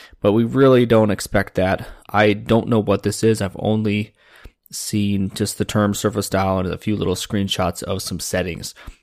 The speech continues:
Other than that, who knows? This is very recent. Something that people have been speculating about, but really haven't had any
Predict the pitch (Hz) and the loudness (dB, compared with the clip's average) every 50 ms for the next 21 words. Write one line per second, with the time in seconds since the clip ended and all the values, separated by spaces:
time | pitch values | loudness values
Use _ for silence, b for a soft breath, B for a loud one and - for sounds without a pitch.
0 | B B - - 110 110 110 107 104 104 104 104 - - - - 113 104 90 - | B B -4 -2 0 0 0 0 0 0 -2 -2 -4 -4 -2 -2 0 0 0 -2
1 | - - - 117 110 - 113 104 - 104 98 95 90 82 - - - - 113 107 | -4 -6 -8 -8 -6 -6 -6 -4 -2 0 0 0 0 -2 -6 -10 -8 -4 -4 -4
2 | - - - - - - _ _ _ _ _ _ _ _ _ _ B B B B | -4 -6 -10 -12 -14 -18 _ _ _ _ _ _ _ _ _ _ B B B B
3 | B B B B B B B B - 160 160 202 - 208 208 185 151 113 - - | B B B B B B B B 2 2 2 2 0 0 0 0 0 0 -2 -2
4 | 127 131 131 127 123 - - - - B B B B B B B B B B _ | 0 4 6 6 6 4 0 -6 -16 B B B B B B B B B B _
5 | _ _ _ _ - 147 143 139 131 123 123 117 113 - - 156 160 - 160 135 | _ _ _ _ -2 0 2 4 4 4 2 0 -2 0 0 0 2 2 2 4
6 | 117 110 110 110 107 107 104 104 101 95 95 87 - 123 135 147 147 139 131 135 | 4 4 4 2 2 2 2 2 4 2 0 -2 -2 0 2 4 4 4 2 2
7 | 123 123 113 110 113 123 117 117 110 - - 101 104 104 101 98 98 98 | 0 -2 -4 -4 -2 0 0 2 0 0 -2 -2 0 0 0 0 -2 -4